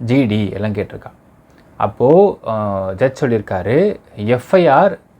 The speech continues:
கொடுக்கலாம், கொடுத்தாகிப்பட்டது, எஃப் ஐ ஆர் கொடுத்தாச்சு. ஜி டி அப்படிங்கிறத உங்க கையில கொடுக்க முடியாது, இது கோர்ட்டுக்கு சப்மிட் பண்ணிட்டாங்க,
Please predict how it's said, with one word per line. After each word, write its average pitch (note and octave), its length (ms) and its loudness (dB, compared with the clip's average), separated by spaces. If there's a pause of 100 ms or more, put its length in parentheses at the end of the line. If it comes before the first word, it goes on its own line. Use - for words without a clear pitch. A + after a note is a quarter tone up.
(300)
கொடுக்கலாம், C3+ 420 0 (100)
கொடுத்தாகிப்பட்டது, C#3+ 720 2 (260)
எஃப் A#2+ 160 -6
ஐ D#3 40 6
ஆர் D3+ 80 2
கொடுத்தாச்சு. - 600 -12 (840)
ஜி F3+ 260 6
டி A#3+ 160 4
அப்படிங்கிறத C#3 840 2
உங்க C3 260 0
கையில E3 100 2
கொடுக்க C3+ 260 -2
முடியாது, G2 340 -4 (580)
இது A2+ 180 -6 (100)
கோர்ட்டுக்கு F3 340 4
சப்மிட் B2+ 280 -2
பண்ணிட்டாங்க, A2+ 720 -2